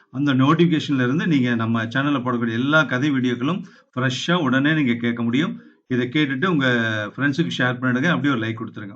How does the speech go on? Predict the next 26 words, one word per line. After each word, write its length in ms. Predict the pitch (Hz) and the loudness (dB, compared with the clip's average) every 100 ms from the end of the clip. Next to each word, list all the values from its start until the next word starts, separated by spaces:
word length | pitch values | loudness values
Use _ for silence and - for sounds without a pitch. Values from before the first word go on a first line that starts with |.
| - | -6
ஓகேவா? 300 | 156 147 127 - _ _ | -2 0 -2 -10 _ _
ஒரு 120 | 127 | -4
அருமையான 500 | 120 139 143 151 175 | 0 0 2 2 2
கதை 260 | 175 131 131 | 2 0 0
தான் 180 | 147 139 | 0 0
இந்த 160 | 123 | 0
வீடியோல 220 | 123 123 | -2 -2
கேட்க 240 | 113 117 117 | -4 -4 -4
போறோம். 340 | 107 139 180 - _ _ _ _ _ 185 | -4 -4 -4 -8 _ _ _ _ _ -4
கு 40 | |
அழகிரிசாமி 880 | 214 165 143 170 180 180 151 151 147 | 0 0 2 4 4 2 0 0 0
எழுதிய 600 | 127 123 120 143 175 - - _ 165 | 0 0 0 2 0 -4 -18 _ 4
திரிபுரம் 480 | 170 208 165 160 160 | 4 4 4 4 4
அப்படிங்கிற 420 | 120 127 135 135 | 2 0 0 -2
ஒரு 180 | 123 143 | -2 -2
சிறுகதை. 680 | - 123 127 113 101 - _ _ _ 170 | -2 -2 0 -2 -4 -12 _ _ _ -4
ஓகேவா? 460 | 170 151 123 113 - _ _ _ | -2 -2 -4 -8 -16 _ _ _
So 180 | - 165 | -2 0
அதான் 560 | 143 156 175 151 127 120 | 2 4 4 4 2 -2
பார்க்க 240 | 135 127 | -4 -4
போறோம். 300 | 127 139 165 | -2 0 2
கொட்டேஷனே 640 | 170 117 151 131 160 170 143 | 0 0 0 0 2 2 2
வந்து 200 | 135 139 | 0 -2
நான் 220 | 123 120 | -2 -4
கொடுத்துருக்கிறது 500 | 120 131 127 123 117 | -4 -4 -4 -2 -4
பார்த்தீங்கன்னா, 640 | 120 113 120 139 139 107 | -4 -4 -2 0 0 -4